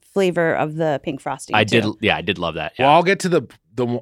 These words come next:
Speaker 3: 'cause the, uh, 'cause the other cold cookie
Speaker 2: The strawberry cheesecake. Let's talk about it now.
Speaker 1: <laughs>
Speaker 2: I
Speaker 3: It
Speaker 2: thought
Speaker 3: was
Speaker 2: that
Speaker 3: my
Speaker 2: was,
Speaker 3: favorite cookie.
Speaker 2: that one was a home run. I love that one too. That,
Speaker 3: I
Speaker 2: that was maybe my second favorite.
Speaker 3: And I was like, "This elevate, like, this place is now elevated in my mind. This is, like, this is,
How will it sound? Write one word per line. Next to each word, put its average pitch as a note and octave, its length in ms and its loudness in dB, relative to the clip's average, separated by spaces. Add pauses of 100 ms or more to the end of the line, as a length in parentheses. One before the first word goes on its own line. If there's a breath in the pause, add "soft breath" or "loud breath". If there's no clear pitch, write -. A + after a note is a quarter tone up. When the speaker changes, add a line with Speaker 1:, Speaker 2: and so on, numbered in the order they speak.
(100)
Speaker 3:
'cause A2 260 -6
the, A2+ 140 -4
uh, A#2 200 -6
'cause A#2+ 260 -2
the G#2+ 160 -4
other D3+ 340 2
cold A2 600 -4
cookie G2+ 440 -10
Speaker 2:
The C3+ 80 0
strawberry G3 360 4
cheesecake. F3+ 320 -4
Let's D3+ 140 -10
talk G#3 140 0
about G#3+ 180 0
it A3 60 -4
now. G3+ 320 -2 (140)
Speaker 1:
<laughs> - 160 -20
Speaker 2:
I F#3+ 60 -6
Speaker 3:
It - 40 -10 (200)
Speaker 2:
thought - 140 2
Speaker 3:
was E3 140 4
Speaker 2:
that A3 40 4
Speaker 3:
my F3 100 6
Speaker 2:
was, E3+ 80 0
Speaker 3:
favorite D#3 300 0
cookie. - 300 -6
Speaker 2:
that G3 120 4
one C4 120 2
was A#3 100 2
a G3 60 4
home F3+ 200 0
run. A2+ 140 0
I G#2 60 0
love D3 160 0
that D3 120 2
one C3 140 -2
too. F2+ 220 -6
That, G#2 100 0
Speaker 3:
I B2+ 160 2
Speaker 2:
that C3+ 120 2
was C3+ 260 -2 (180)
maybe B2+ 260 0
my A2 120 -2
second F2 340 -6
favorite. - 160 -4
Speaker 3:
And D3 80 2
I D3+ 80 4
was D3+ 160 2
like, C3+ 200 -2
"This D#3 500 -4
elevate, B2 480 0
like, A#2+ 260 -4
this B2+ 300 -2 (100)
place B2+ 280 -2
is G#2+ 60 -4
now G#2+ 260 0
elevated F#2 600 0
in F#2 100 0
my F#2 160 -2
mind. F2 300 -2
This F#2 160 -4
is, F#2+ 160 -2
like, F#2+ 400 -2
this G2+ 240 -6
is, G2+ 160 -4